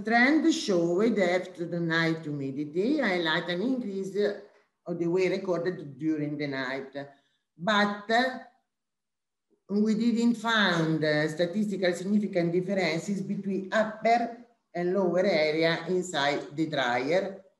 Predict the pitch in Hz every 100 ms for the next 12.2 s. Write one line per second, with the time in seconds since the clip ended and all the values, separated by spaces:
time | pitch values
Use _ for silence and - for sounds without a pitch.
0 | _ _ - 147 143 139 135 127 - -
1 | 120 123 117 - - 180 165 247 277 -
2 | - _ _ _ _ _ _ _ _ _
3 | _ _ _ _ _ _ _ _ _ 175
4 | 214 220 311 - 247 285 - 311 311 -
5 | 269 269 214 208 254 247 - 202 202 202
6 | - 196 202 190 190 190 - - 170 175
7 | 165 - 131 127 127 - _ _ _ _
8 | _ _ _ - 202 247 254 226 160 165
9 | 165 160 175 208 208 185 165 165 170 208
10 | 208 185 175 170 160 240 208 185 170 156
11 | 151 135 131 120 123 127 - 165 220 254
12 | 269 -